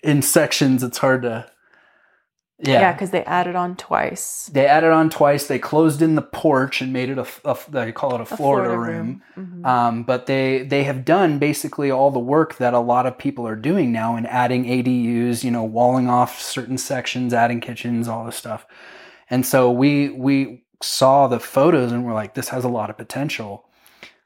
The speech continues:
Speaker 1: Um, the
Speaker 2: As well
Speaker 1: law
Speaker 2: as
Speaker 1: office
Speaker 2: a carriage house.
Speaker 1: Yep, the law office,
Speaker 2: Mm-hmm.
Speaker 1: uh, could also be, like, a mother-in-law suite. It had its own kitchen and bathroom. Um, and then they had a carriage house out back, a separate building that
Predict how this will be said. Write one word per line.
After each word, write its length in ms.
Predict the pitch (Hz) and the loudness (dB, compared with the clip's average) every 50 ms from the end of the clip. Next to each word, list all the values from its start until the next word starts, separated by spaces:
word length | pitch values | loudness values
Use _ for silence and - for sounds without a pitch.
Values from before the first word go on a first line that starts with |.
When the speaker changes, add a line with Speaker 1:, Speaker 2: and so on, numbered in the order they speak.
| _ _ | _ _
Speaker 1:
Um, 560 | - 123 120 117 117 113 110 107 104 104 104 - | 0 2 2 2 2 0 -4 -6 -8 -10 -10 -4
the 100 | - 127 | 0 2
Speaker 2:
As 180 | 123 123 117 120 | 2 2 2 2
well 220 | 127 127 135 139 | 2 4 4 4
Speaker 1:
law 60 | 147 | 4
Speaker 2:
as 60 | - | 4
Speaker 1:
office 260 | 139 139 143 139 - - | 4 4 4 4 2 0
Speaker 2:
a 80 | - 170 | 0 2
carriage 220 | 165 165 160 - | 2 2 0 -2
house. 560 | 180 180 - - - - - - - - - | -4 -4 -2 -2 -2 -4 -6 -8 -12 -6 -2
Speaker 1:
Yep, 180 | 151 160 170 - | -2 -2 -2 0
the 140 | 147 139 131 | -2 -2 0
law 240 | 127 127 127 135 151 147 | 0 2 2 2 2 2
office, 640 | 151 147 151 147 - - 160 156 151 180 185 196 196 | 2 0 0 0 -2 -4 -6 -6 -6 -6 -8 -8 -8
Speaker 2:
Mm-hmm. 120 | 190 175 | -6 -4
Speaker 1:
uh, 520 | 147 135 131 127 127 123 120 120 117 113 - - _ _ _ _ _ _ _ _ _ _ _ _ - | -4 -2 -2 0 0 0 0 -2 -2 -4 -8 -12 _ _ _ _ _ _ _ _ _ _ _ _ -2
could 140 | 151 135 | 0 2
also 320 | 131 127 123 - - 143 131 | 2 2 0 0 -2 -2 -2
be, 200 | 123 131 131 127 | 0 0 0 2
like, 200 | 123 127 120 - | 2 2 2 0
a 40 | 123 | 0
mother-in-law 560 | 123 123 131 135 131 127 127 127 123 120 117 | 2 2 2 2 2 0 0 0 2 0 0
suite. 340 | 113 - - - 120 127 131 | 0 -2 -6 -6 -4 -4 -4
It 60 | 120 - 131 | -4 -4 -4
had 80 | 123 123 | -4 -4
its 160 | 120 117 - | -4 -4 -4
own 180 | 123 123 127 127 | -4 -2 -4 -4
kitchen 360 | - - 127 - 123 127 131 | -6 -8 -6 -4 -2 -2 0
and 120 | 131 131 131 | 0 -2 -2
bathroom. 600 | 117 113 113 107 - - 123 117 120 127 131 - _ _ _ _ _ _ _ _ | -2 -2 -2 -2 -4 -6 -8 -8 -6 -8 -10 -12 _ _ _ _ _ _ _ _
Um, 320 | - 123 123 120 120 120 123 | 2 4 4 6 4 4 2
and 160 | 120 123 127 | 0 2 2
then 140 | 131 131 135 | 2 4 4
they 120 | 139 131 | 4 2
had 180 | 131 135 135 123 | 4 4 2 2
a 60 | 117 - - - | 2 0 -2 0
carriage 320 | 151 160 165 160 151 - | 2 4 4 4 2 2
house 300 | - 135 127 113 - - | 0 0 0 0 2 0
out 180 | 127 117 104 110 | 0 0 2 4
back, 300 | - - 143 127 - - | 4 4 4 4 2 -2
a 40 | 117 | -6
separate 460 | - - - - - - 139 117 - | -6 0 2 2 2 2 -2 -4 -2
building 540 | - 131 147 165 151 120 104 101 110 117 - _ - - - - _ _ _ _ _ - | 0 2 2 2 2 2 -2 -4 -6 -8 -10 _ -20 -20 -20 -20 _ _ _ _ _ -2
that 420 | 123 131 123 120 120 - - - | 2 4 4 4 4 2 -2 -8